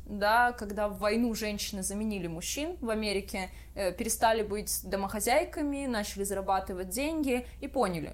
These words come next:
что, собственно, они могут жить и самостоятельно. Дальше уже приходится, ну, вот, расцвет этой женской сексуальной свободы,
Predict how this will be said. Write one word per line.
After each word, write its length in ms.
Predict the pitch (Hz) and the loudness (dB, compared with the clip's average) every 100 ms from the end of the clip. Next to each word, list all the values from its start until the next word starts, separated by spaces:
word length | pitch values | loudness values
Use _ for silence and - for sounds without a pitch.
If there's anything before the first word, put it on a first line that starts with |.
| - | -12
что, 160 | - 196 | -12 -8
собственно, 640 | - 208 208 - 185 185 | -2 -2 -2 -6 -6 -4
они 180 | 180 254 | 0 2
могут 300 | 277 233 220 | 2 0 -4
жить 240 | 226 262 - | -4 -6 -4
и 220 | 214 220 | -4 -4
самостоятельно. 1000 | 220 208 202 - 240 240 202 - 175 - - - - - - - - 196 | -4 -4 -6 -2 2 2 0 -4 -10 -12 -14 -16 -16 -16 -16 -16 -12 2
Дальше 380 | 208 277 - | 4 4 2
уже 220 | 240 214 214 | -2 -2 -2
приходится, 800 | 202 196 214 202 208 - 190 180 | -4 -4 -4 -2 -4 -2 0 0
ну, 80 | 202 | -2
вот, 120 | 170 - - - - | -8 -12 -16 -12 -2
расцвет 580 | 202 - - 220 220 220 | 0 2 2 0 0 -2
этой 260 | - 170 | -4 -4
женской 480 | 185 214 226 - 208 | -2 -2 -2 -2 -2
сексуальной 680 | 202 202 - 196 202 214 190 | -2 -4 -2 4 4 4 -2
свободы, 760 | 190 - 180 175 269 349 233 226 | -4 -2 -2 2 2 2 -2 -4